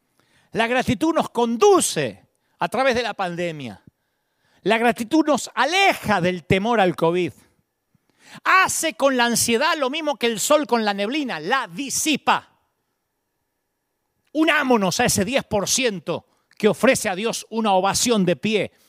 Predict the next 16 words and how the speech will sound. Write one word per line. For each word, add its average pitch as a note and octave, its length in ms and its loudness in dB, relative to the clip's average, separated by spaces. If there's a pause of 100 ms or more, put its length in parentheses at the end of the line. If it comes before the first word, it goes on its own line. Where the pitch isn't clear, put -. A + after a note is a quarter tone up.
como F#3 220 -8
los F#3 120 -2
de F3+ 100 -2
Efesios G3 460 -4
cinco F#3+ 320 -6
veinte. E3+ 400 -6 (280)
Den G#3+ 280 -2
gracias F#3+ 600 -2
a D3+ 120 0
Dios F#3+ 360 2
por D#3+ 480 -4
todo, G3+ 400 0 (200)
a E3+ 140 -2
Dios A3+ 260 -2
el G3 180 -2
Padre, A#3 500 0